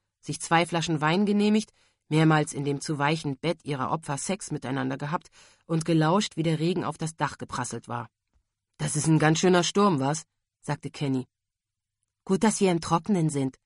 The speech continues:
stimmte sie zu. »Du hättest ihre Gesichter sehen sollen, als ich ihnen erzählt habe, dass du das Kabel durchgeschnitten hast.« Sie lachte. »Als ihnen klar wurde, dass sie sterben würden. Das war das Beste.«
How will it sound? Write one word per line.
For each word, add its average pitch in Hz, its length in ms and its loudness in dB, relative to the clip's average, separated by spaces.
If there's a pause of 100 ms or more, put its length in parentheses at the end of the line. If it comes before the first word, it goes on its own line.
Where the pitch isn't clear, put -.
(160)
stimmte 139 360 -6
sie 131 180 -8
zu. 131 280 -6 (800)
»Du 240 100 4
hättest 180 300 2
ihre 156 240 -2
Gesichter 165 480 -2
sehen 147 260 0
sollen, 139 260 -2
als - 200 -12
ich 127 140 -16
ihnen 151 160 -2
erzählt 156 440 -2
habe, 156 220 -2
dass 151 160 -6
du - 80 -8
das 147 220 -8
Kabel 156 340 2
durchgeschnitten 147 680 -6
hast.« 127 240 -10 (500)
Sie 151 160 -2
lachte. 139 420 -4 (560)
»Als 269 260 4
ihnen 220 200 2
klar 175 380 4
wurde, 170 260 -2
dass 160 160 -4
sie 165 120 -2
sterben 160 580 2
würden. 135 360 -6 (240)
Das - 220 2
war 320 100 4
das 277 240 -2
Beste.« 208 680 2